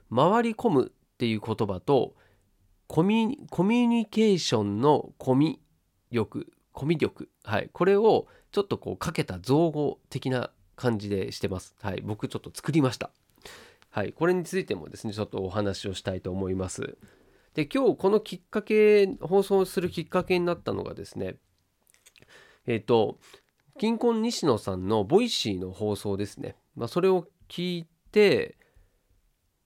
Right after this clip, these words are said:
まあ、確かになというふうに思っ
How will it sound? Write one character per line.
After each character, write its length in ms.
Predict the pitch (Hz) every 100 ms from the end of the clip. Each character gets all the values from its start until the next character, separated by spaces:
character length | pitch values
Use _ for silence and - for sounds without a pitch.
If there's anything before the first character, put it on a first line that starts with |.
| _ _
ま 80 | -
あ、 20 |
確 280 | - 123 -
か 120 | - 110
に 60 |
な 220 | 104 110
と 260 | 117 95 - _ -
い 160 | 104
う 60 | 104
ふ 80 | 107
う 40 |
に 180 | 104 95
思 260 | 92 107
っ 60 | 113